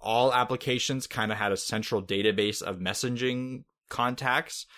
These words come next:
and if everything synced together, like, for instance, Telegram and Signal and all those guys could, like, talk between WhatsApp and all that, and then people could just choose which, no, which application they wanna use without having to sacrifice all the users that they've already had on all the different applications.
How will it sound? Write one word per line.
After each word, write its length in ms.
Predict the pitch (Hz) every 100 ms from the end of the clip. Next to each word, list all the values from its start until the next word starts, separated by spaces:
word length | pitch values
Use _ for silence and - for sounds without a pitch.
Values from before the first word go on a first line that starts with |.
| - -
and 120 | 101
if 80 | 98
everything 340 | 110 117 110
synced 380 | - - 117 -
together, 400 | 110 98 104 117
like, 200 | 92 -
for 140 | 101
instance, 340 | 90 - 90 -
Telegram 800 | - 95 98 101 98 101 101 95
and 120 | 85
Signal 640 | - 104 107 101 98 92 - - -
and 80 | 92
all 140 | 104
those 220 | 104 110
guys 360 | 117 117 127 139
could, 340 | - 95 87
like, 180 | 87 -
talk 280 | - 95 -
between 520 | 104 - 98 92 87
WhatsApp 580 | 98 - 107 101 98 -
and 100 | 92
all 160 | 95 92
that, 320 | 92 120 - - - -
and 100 | 98
then 120 | 98
people 260 | 113 113 107
could 160 | 107
just 240 | 98 104 -
choose 500 | - 117 110 123 107
which, 520 | 95 107 - - - _ _ _ _ _ _
no, 240 | 113 107 101
which 340 | 107 104 110 -
application 640 | 104 104 104 - 107 - 110
they 80 | 104
wanna 220 | 104 98
use 340 | 90 98 120
without 240 | 110 104 101
having 260 | 104 104
to 140 | 101 98
sacrifice 560 | - 92 107 104 101
all 220 | - 95 98
the 120 | 98
users 440 | 90 95 104 104
that 100 | 98
they've 200 | 95 90
already 300 | 95 98 95
had 340 | - 90 95 110
on 100 | 117
all 140 | 120
the 120 | 123
different 240 | 123 135 127
applications. 640 | 127 - 127 - 147